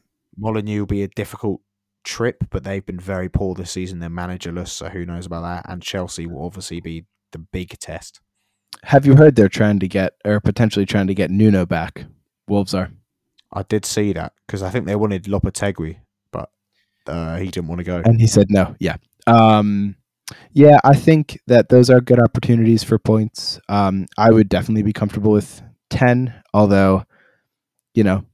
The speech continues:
Speaker 2: you never know. I mean, it's Chelsea at the Emirates, which bodes well for us in terms of recent form. Wolves at Molineux is difficult. Sa-, Saints,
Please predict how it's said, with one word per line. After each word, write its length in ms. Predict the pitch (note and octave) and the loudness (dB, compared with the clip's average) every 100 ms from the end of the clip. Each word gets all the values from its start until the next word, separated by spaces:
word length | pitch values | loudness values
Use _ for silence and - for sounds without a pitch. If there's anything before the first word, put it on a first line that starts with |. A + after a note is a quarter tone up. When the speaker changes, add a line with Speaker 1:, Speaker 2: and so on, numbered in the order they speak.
| - | 2
Speaker 2:
you 120 | A2+ | 4
never 220 | A2 A#2+ | 6 6
know. 80 | A2+ | 4
I 120 | - G#2+ | 4 4
mean, 140 | G#2 | 2
it's 140 | - | 0
Chelsea 400 | - C3 B2 B2 | 2 4 4 2
at 180 | G#2 A2 | 0 -2
the 100 | A2 | -2
Emirates, 460 | G2 A#2 B2+ - - | 0 2 2 0 -4
which 380 | G#2+ G2 - - _ _ _ _ _ _ _ _ _ _ _ _ - - | -2 -2 -4 -12 _ _ _ _ _ _ _ _ _ _ _ _ -12 4
bodes 260 | A#2 G#2+ | 4 6
well 200 | G#2+ G#2+ | 4 4
for 160 | G#2 A2 | 4 2
us 180 | G#2 - | 2 0
in 100 | G#2 | -4
terms 220 | G2+ G2 | -2 -4
of 120 | G2 | 0
recent 280 | G#2+ - F#2+ | 0 0 -2
form. 440 | - A#2+ A#2 A#2 - - - - - | 4 6 6 4 -2 -12 -20 -8 4
Wolves 240 | B2+ A#2 | 4 6
at 80 | A#2+ | 2
Molineux 400 | A#2+ A#2 A2+ A2 | 4 4 4 2
is 100 | G#2+ | 2
difficult. 520 | A#2 - A#2+ A#2 - | 0 -2 2 2 2
Sa-, 260 | - - C#3 - | -2 2 2 0
Saints, 720 | - - F#3 G3 - - - | -8 2 4 4 2 -4 -6